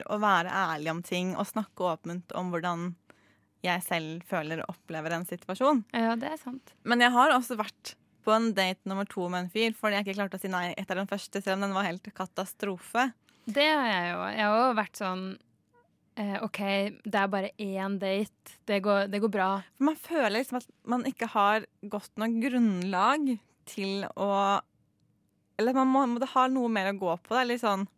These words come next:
Speaker 1: flere argumenter på å si «beklager».
Speaker 2: Ja.
Speaker 1: «Det her fungerer ikke for meg akkurat nå», enn en sånn, «Ja, men det var jo bare én date, hvordan kan du si det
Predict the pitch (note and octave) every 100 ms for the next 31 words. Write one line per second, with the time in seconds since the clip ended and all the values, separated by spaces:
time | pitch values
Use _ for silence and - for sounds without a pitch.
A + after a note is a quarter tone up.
0 | _ _ _ - G3+ F#3 G#3 G3+ E3+ -
1 | F#3 F#3+ F#3+ E3 - - F#3+ E3+ - F#3+
2 | - _ _ B3 A#3+ B3 C4 _ _ G#3+
3 | G3 F#3+ F#3+ F3+ E3+ F3+ - F#3 E3+ F#3
4 | F3 F#3+ G3 A3+ A#3+ - _ - G3+ G3+
5 | G3+ F#3+ F3+ G3+ G3 F3+ G3 F#3+ - D#3+
6 | F3 F3+ F3+ G#3 - F#3+ F#3 G3+ F#3+ F#3+
7 | - D#3+ E3+ D#3+